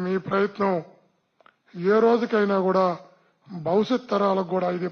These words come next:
ప్రమాదాన్ని తెచ్చిపెడుతుంది. భవిష్యత్తులో కూడా ఇది ఒక అలవాటుగా, ప్రాక్టీస్గా మారుస్తుంది.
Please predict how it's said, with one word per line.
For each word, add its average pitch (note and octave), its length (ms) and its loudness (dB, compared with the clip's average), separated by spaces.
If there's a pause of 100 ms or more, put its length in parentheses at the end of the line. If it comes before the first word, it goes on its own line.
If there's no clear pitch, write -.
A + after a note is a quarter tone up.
ప్రమాదాన్ని G#3+ 580 0
తెచ్చిపెడుతుంది. F#3 680 -4 (760)
భవిష్యత్తులో A#3 720 0
కూడా A3 160 2
ఇది G3+ 100 0
ఒక G3 140 -6
అలవాటుగా, A#3+ 480 2 (120)
ప్రాక్టీస్గా A#3+ 580 0 (120)
మారుస్తుంది. A3 600 0